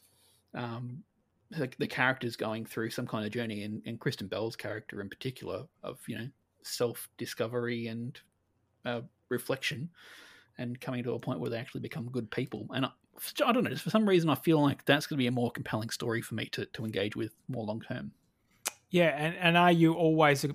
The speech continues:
Speaker 2: a bad person or a good person? Can you change the, can you change the, uh,
Speaker 1: Can
Speaker 2: the,
Speaker 1: you change,
Speaker 2: the
Speaker 1: yeah.
Speaker 2: metric? Can you change the algorithm? Can you,
Speaker 1: Mm.
Speaker 2: can you earn more points than you lose points,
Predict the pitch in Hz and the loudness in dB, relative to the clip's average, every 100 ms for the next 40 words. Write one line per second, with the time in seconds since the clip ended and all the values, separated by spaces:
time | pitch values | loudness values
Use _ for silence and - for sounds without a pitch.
0 | - 139 147 143 - 143 - 139 135 123 | -2 0 2 2 2 0 0 0 0 2
1 | 143 - 139 - 131 - 143 135 - 143 | 0 2 0 0 -4 0 0 2 4 4
2 | 143 - 135 - _ _ - - - 160 | 2 0 -4 -4 _ _ -20 -4 6 6
3 | 147 - 156 156 139 - 127 131 131 139 | 8 8 10 10 8 6 4 4 4 4
4 | 117 117 123 139 143 123 131 - 170 151 | 4 2 4 6 6 6 2 6 6 12
5 | 175 147 143 151 147 143 135 127 - 139 | 12 12 12 12 12 8 6 2 0 2
6 | 139 135 139 123 127 - - 156 147 170 | 4 4 0 -4 -6 -2 2 6 6 6
7 | 160 160 151 135 - 156 147 - 143 131 | 6 8 8 6 4 0 0 -2 0 2
8 | 131 127 139 147 - 135 - - | 4 6 8 8 6 -2 -2 -12